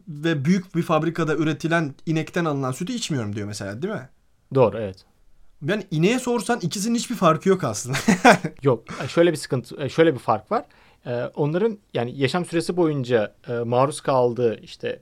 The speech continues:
Speaker 2: haksız-, yani haksızlık da denmez ona gerçi ama kısıtlamalar
Speaker 1: <laughs> Ama
Speaker 2: farklı
Speaker 1: öyle diyorlar
Speaker 2: oluyor.
Speaker 1: oğlum mesela. Çünkü onların haklarını savunuyor aslında veganlar. Hayvan, yani hayvanların
Speaker 2: Yok, yok,
Speaker 1: acı
Speaker 2: evet.
Speaker 1: çekmemesi üzerine bir sistem istiyorlar yani. Ama şimdi temelinde zaten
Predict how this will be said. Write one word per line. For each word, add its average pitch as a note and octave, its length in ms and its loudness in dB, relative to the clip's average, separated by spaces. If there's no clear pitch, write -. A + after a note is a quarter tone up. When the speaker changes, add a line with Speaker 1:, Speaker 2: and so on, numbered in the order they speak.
Speaker 2:
haksız-, B2+ 440 -6
yani C3 120 -12
haksızlık D#3 460 -6
da A2+ 100 -4
denmez A#2+ 300 -4
ona A2+ 160 -8
gerçi A#2+ 320 -10
ama F3+ 180 -8
kısıtlamalar F3 520 2
Speaker 1:
<laughs> - 0 -
Ama G#3+ 80 4
Speaker 2:
farklı F3 200 8
Speaker 1:
öyle F3+ 100 6
diyorlar G3 160 10
Speaker 2:
oluyor. - 160 6
Speaker 1:
oğlum - 100 0
mesela. A#2+ 280 -4
Çünkü D3 220 -4
onların D3+ 260 0
haklarını E3 460 -2
savunuyor A2 500 -2
aslında G#2 320 -8
veganlar. G2 440 -10
Hayvan, C3+ 400 -2
yani C3+ 100 -2
hayvanların D3 540 2
Speaker 2:
Yok, B3 100 0
yok, E3+ 100 4
Speaker 1:
acı D#3+ 200 -2
Speaker 2:
evet. E3 140 4
Speaker 1:
çekmemesi E3 400 -2
üzerine C3+ 500 -2
bir C#3+ 320 -2
sistem C3 420 -4
istiyorlar G#2+ 360 -8
yani. G2+ 300 -8
Ama A3+ 200 -2
şimdi B3+ 240 -4
temelinde F#3+ 520 2
zaten A#3+ 380 0